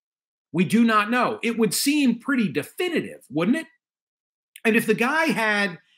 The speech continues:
nuclear secrets kept in boxes, you know, they call them banker boxes. It's funny. I was just at, uh, Staples this week, and I had to buy a couple of banker boxes,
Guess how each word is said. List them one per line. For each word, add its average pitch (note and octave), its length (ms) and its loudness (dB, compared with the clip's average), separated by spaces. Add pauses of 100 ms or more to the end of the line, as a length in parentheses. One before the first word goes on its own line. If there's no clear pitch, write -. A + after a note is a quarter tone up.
(400)
nuclear C4 480 4
secrets - 1000 -2 (1080)
kept B3+ 400 -4
in G#3+ 240 2
boxes, F#3 720 -4
you E3 60 -4
know, E3+ 80 -2
they F3 100 -2
call G3+ 200 -2
them F3+ 200 0
banker F3+ 460 0
boxes. A#2+ 640 -6
It's D3 120 -12
funny. F3 280 -4
I B2+ 100 -2
was D#3 160 -2
just G3 320 -4
at, E3 220 -2
uh, C#3+ 220 -2 (480)
Staples G3+ 640 0
this G#3 260 2
week, A3 400 -2
and D#3 100 -4
I - 20 0
had E3+ 140 0
to F3 80 -4
buy F3 200 -2
a D3+ 40 -2
couple F#3 260 -4
of D#3 120 -4 (140)
banker F#3 420 0
boxes, B2+ 640 -6